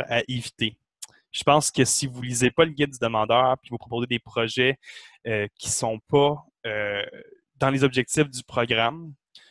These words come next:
c'est des erreurs qui sont, qui peuvent être, euh, qui peuvent être évitées. Les plus grandes erreurs qu'on voyait dans les premières demandes, c'est que des gens proposaient des affaires qui étaient, euh, pas nouveaux dans la communauté francophone ou dans les services qui étaient offerts par, euh,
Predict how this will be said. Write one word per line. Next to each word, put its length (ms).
c'est 260
des 180
erreurs 400
qui 120
sont, 480
qui 80
peuvent 240
être, 260
euh, 200
qui 120
peuvent 120
être 180
évitées. 440
Les 80
plus 120
grandes 200
erreurs 240
qu'on 160
voyait 220
dans 100
les 80
premières 260
demandes, 360
c'est 180
que 100
des 100
gens 120
proposaient 340
des 200
affaires 260
qui 80
étaient, 220
euh, 240
pas 140
nouveaux 480
dans 460
la 160
communauté 320
francophone 720
ou 100
dans 180
les 120
services 640
qui 60
étaient 160
offerts 440
par, 300
euh, 180